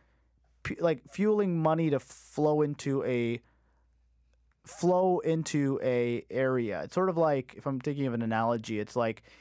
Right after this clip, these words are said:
if greed is like water, like, capital is like water. It's like there's an area where, for whatever reason, uh, it all, it's all flowing downhill, right? Like, everything in that area suddenly gets awash with that capital,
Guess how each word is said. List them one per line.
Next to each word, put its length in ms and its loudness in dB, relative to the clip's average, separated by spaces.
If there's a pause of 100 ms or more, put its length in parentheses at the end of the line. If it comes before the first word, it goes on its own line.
(180)
if 180 -2
greed 380 0
is 140 -2
like 240 0
water, 680 0 (280)
like, 100 -2
capital 440 0
is 80 -2
like 160 0
water. 540 0 (480)
It's 220 -2
like 460 2 (340)
there's 220 2
an 120 2
area 500 4
where, 360 2
for 140 -2
whatever 380 2
reason, 640 2
uh, 220 0
it 100 -2
all, 160 2 (120)
it's 140 -4
all 120 4
flowing 420 0
downhill, 640 -2 (540)
right? 260 2
Like, 240 0 (280)
everything 640 2
in 140 0
that 180 0
area 220 2
suddenly 300 -4
gets 240 -4 (120)
awash 840 0 (300)
with 160 0
that 200 0
capital, 580 0